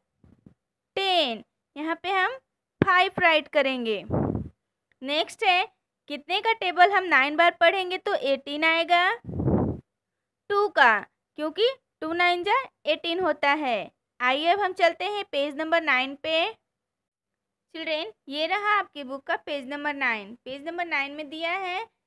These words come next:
table of three, यानी कि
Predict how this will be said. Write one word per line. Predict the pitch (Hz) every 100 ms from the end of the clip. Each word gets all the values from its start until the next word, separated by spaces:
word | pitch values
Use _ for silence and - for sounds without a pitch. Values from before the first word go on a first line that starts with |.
| _ _ -
table | 277 277 320
of | 359 453 _
three, | 403 311 208 220 _ _ _ _ _ -
यानी | 254 294
कि | 349 403